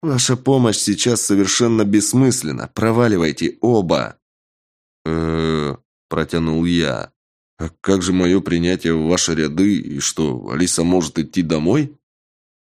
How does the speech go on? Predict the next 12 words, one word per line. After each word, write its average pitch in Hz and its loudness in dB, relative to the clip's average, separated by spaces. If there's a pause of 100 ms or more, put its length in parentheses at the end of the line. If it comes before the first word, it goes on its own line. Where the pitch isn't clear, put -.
«Поговорим 135 2
позже, 113 2
если 95 -2
нам 92 -2
всем 90 -2
сильно 85 -2
повезёт. 92 0 (140)
Алиса 139 -2
мне 117 2
сейчас 107 -2
не 107 0
нужна». 104 0